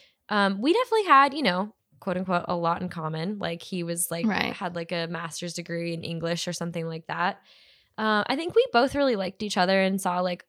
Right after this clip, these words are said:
Speaker 1: potential there. Um, but, and I don't exactly remember, like, the first time we had sex, but, like, I do remember the sex was good.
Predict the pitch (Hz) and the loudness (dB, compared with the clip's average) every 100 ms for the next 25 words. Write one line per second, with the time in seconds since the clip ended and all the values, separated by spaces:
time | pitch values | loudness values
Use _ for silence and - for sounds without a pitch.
0 | - 190 180 175 165 190 214 269 320 - | -14 -6 -4 -4 -2 0 2 2 0 -2
1 | 202 190 180 180 180 - _ _ _ _ | 0 2 0 -2 -6 -10 _ _ _ _
2 | _ - 190 208 196 190 185 - 226 220 | _ -18 -2 2 4 4 2 0 2 4
3 | 254 269 240 226 247 214 202 190 196 - | 2 2 0 0 2 2 2 0 -2 -4
4 | 190 - 185 185 185 180 - - 185 190 | -2 -2 -2 -2 -4 -6 -6 -6 -4 -2
5 | 185 185 190 185 180 180 180 180 - 175 | -2 0 0 0 0 -2 -4 -6 -8 -6
6 | - 185 185 | -4 -2 -4